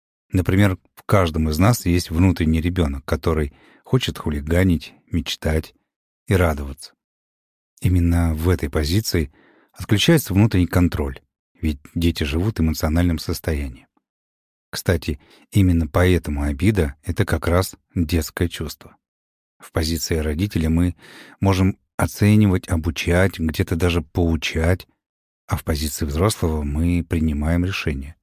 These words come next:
основываясь прежде всего на рациональности.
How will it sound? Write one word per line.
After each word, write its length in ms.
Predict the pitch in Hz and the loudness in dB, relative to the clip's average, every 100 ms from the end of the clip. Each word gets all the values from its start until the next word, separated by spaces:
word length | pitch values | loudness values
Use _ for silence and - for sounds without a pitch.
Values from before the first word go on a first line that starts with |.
| _ _ _ _ - | _ _ _ _ -8
основываясь 580 | 87 - 82 90 98 | -6 -2 -2 0 -2
прежде 380 | - - 80 87 | -4 -6 -4 -6
всего 300 | - 76 80 | -8 -6 -4
на 360 | 76 73 78 76 | -4 -4 -4 -6
рациональности. 840 | 76 - 82 73 67 69 - - | -6 -4 -4 -4 -6 -12 -18 -20